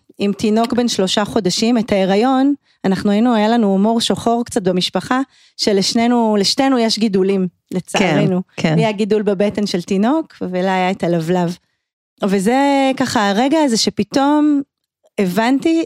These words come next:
Speaker 1: שהחיים שלנו הם קצרים, ולא מתוך מקום של פחד, אלא ממקום של לחיות אותם, בשמחה, באהבה, בפרופורציות, לעשות את מה שחשוב לנו באמת, אה, לא לחכות.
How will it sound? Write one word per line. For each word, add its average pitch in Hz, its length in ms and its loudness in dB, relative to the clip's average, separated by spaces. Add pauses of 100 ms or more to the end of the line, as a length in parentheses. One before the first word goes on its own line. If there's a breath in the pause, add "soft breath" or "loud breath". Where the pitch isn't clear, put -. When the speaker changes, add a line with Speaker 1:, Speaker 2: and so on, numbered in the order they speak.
(380)
Speaker 1:
שהחיים 202 540 0
שלנו 285 480 0
הם 185 120 -2
קצרים, 202 580 0 (840 soft breath)
ולא 202 640 2 (140)
מתוך - 300 -2
מקום 220 280 0
של 202 240 0
פחד, 185 340 -2 (220)
אלא 190 200 0
ממקום 196 400 0
של 359 180 -2
לחיות 220 500 0
אותם, 170 320 0 (440 soft breath)
בשמחה, 202 760 0 (120)
באהבה, 185 640 0 (180)
בפרופורציות, 196 1120 -2 (480 loud breath)
לעשות 202 340 0
את 381 140 -2
מה 339 100 0
שחשוב 269 500 0
לנו 262 240 2
באמת, 190 560 0 (520)
אה, 175 60 -2 (460)
לא 214 120 2
לחכות. 226 680 -2